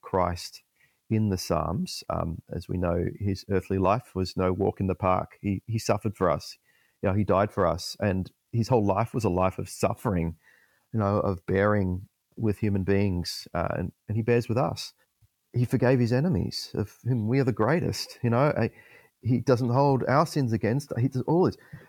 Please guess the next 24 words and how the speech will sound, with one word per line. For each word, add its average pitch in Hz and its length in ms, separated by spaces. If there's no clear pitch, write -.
So 156 300
we 156 240
can 135 140
hear, 123 640
um, 107 360
in 131 160
the 107 80
Psalms, 101 840
uh, - 140
the 143 100
voice 170 260
of 110 100
Christ, - 600
primarily, 104 520
I 85 80
think, - 300
who, - 240
who 123 140
leads 139 420
us 160 300
in 127 160
our 101 240
own 147 120
lament, 107 460